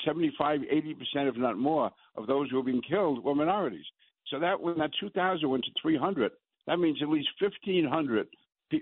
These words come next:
uh, members of the minority community e-, each year were alive and are still alive because of the police methods that we use, which stop crime before we commit it. You know, it's great to get guns off the street. It's great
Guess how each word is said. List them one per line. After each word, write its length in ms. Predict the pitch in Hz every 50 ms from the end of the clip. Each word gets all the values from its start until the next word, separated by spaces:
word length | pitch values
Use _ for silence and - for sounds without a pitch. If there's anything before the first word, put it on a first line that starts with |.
| -
uh, 40 | 113
members 320 | 120 127 143 156 151 151 123
of 40 | 120
the 80 | 123
minority 460 | 117 113 113 123 135 147 151 147 139 135
community 460 | - - 127 127 123 127 123 120 120 127 - - -
e-, 120 | 151 160 - - 151
each 100 | 156 151 -
year 160 | 139 143 135
were 200 | 120 117 113 113
alive 420 | 113 110 120 143 160 151 120 95 73 - _ _ _ _ _ _ _ _ _ _ _ _ -
and 140 | 107 113 110
are 80 | 110 - -
still 180 | - 160 160 151
alive 440 | 120 107 101 95 90 92 95 92 87 _ _ _ _ _ -
because 380 | - - - - 135 139 131 - - -
of 280 | - 113 117 113 110 101 92
the 300 | 107 113 104 101 107 101 - _ - -
police 320 | - 120 127 143 151 147 143 - - _ _ _ _ _ -
methods 380 | - 123 131 131 - 147 127 107 110
that 100 | 120 113
we 100 | 107 110
use, 460 | 107 113 131 135 135 139 135 131 - - _ _ -
which 180 | - 120 117 - - -
stop 240 | - 147 160 165 -
crime 360 | - - - 135 135 143 139
before 320 | 131 120 110 - 127 127 123
we 80 | 113
commit 300 | - - 110 123 123 113
it. 100 | 101 85 - - - - -
You 80 | - 139
know, 20 |
it's 100 | 127 -
great 280 | - 127 139 165 196 -
to 100 | - 165
get 220 | 160 143 127 -
guns 260 | - 131 135 131 127
off 160 | 135 127 120 -
the 80 | 123
street. 220 | 120 - 131 123 120
It's 100 | 95 82
great 260 | - 92 117 139 147